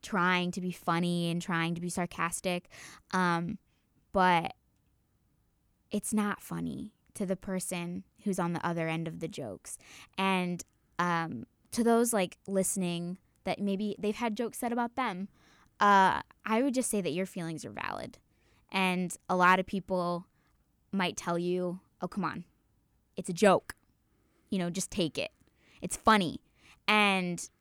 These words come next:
um, like, I would just, I would just tell you that if you feel in your heart that you're hurt by it,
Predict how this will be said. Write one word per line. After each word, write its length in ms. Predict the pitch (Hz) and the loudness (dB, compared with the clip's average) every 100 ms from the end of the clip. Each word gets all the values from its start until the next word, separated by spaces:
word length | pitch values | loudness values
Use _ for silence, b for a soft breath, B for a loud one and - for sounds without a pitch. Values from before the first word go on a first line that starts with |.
| _ - | _ 2
um, 600 | 185 180 170 180 185 196 _ _ _ _ _ | 6 6 4 0 -6 -10 _ _ _ _ _
like, 180 | 196 185 - | -6 -6 -4
I 160 | 185 | -2
would 160 | 185 185 | -2 -2
just, 300 | 185 - - | -6 -8 -8
I 140 | 180 | -4
would 140 | 185 180 | -2 -2
just 180 | 185 - | -6 -4
tell 160 | 180 | -2
you 220 | 180 175 | 0 0
that 340 | 165 156 151 - _ _ _ _ | -2 -4 -4 -8 _ _ _ _
if 140 | 180 185 | -6 -4
you 480 | 170 180 190 196 | -4 0 2 2
feel 440 | 214 - 190 175 185 | -2 -4 2 4 4
in 120 | 180 | 0
your 120 | 170 | -4
heart 440 | 156 170 160 196 - _ _ _ _ _ _ - | -4 -2 0 -2 -6 _ _ _ _ _ _ -6
that 140 | 190 | -4
you're 160 | 180 170 | -2 -2
hurt 220 | 180 175 | -2 -2
by 160 | 175 175 | 0 2
it, 280 | 180 170 | 2 0